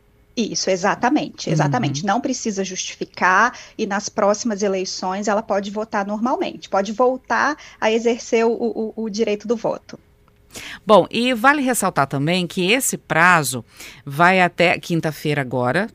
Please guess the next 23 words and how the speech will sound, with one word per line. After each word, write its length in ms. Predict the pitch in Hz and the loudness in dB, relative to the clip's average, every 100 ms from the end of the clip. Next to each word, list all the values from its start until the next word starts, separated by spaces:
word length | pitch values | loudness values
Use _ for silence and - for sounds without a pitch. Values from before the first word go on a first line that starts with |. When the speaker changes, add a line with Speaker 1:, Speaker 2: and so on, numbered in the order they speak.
| - | -2
Speaker 2:
né, 200 | 143 156 | 0 0
até 260 | - 151 | 0 -2
dia 120 | 131 143 | -2 -4
quatorze, 520 | 131 - 135 147 151 | -4 -4 -4 -4 -4
no 100 | 147 | -4
caso 240 | 135 131 | -2 -2
amanhã, 640 | 135 147 143 135 131 165 - - - - | 0 2 2 2 2 0 -2 -12 -18 -4
é 120 | 143 | -2
o 60 | |
prazo 380 | 147 143 160 170 | 0 2 2 0
pra 160 | 165 165 | -4 -4
justificar, 640 | 156 - 147 147 165 202 - - - - | -4 -8 -10 0 2 2 0 -20 -14 -2
eh, 140 | 160 | -2
quem 240 | 156 220 233 | 0 0 0
faltou 400 | 208 175 214 226 | 0 0 0 2
no 260 | 202 240 - _ _ | 2 0 -2 _ _
primeiro 640 | 262 254 226 214 269 269 220 | 0 2 2 2 2 2 0
turno 440 | - 202 190 185 | 0 0 2 2
apenas, 720 | 180 - 156 139 135 131 - | -2 -2 -2 0 -2 -4 -4
não 180 | - 160 | -2 2
é 60 | 165 | 2
isso, 480 | 196 180 143 - 139 - - | 4 2 2 -2 -4 -8 -16
Rosiane? 640 | - 175 151 165 156 156 | 2 2 4 2 2 0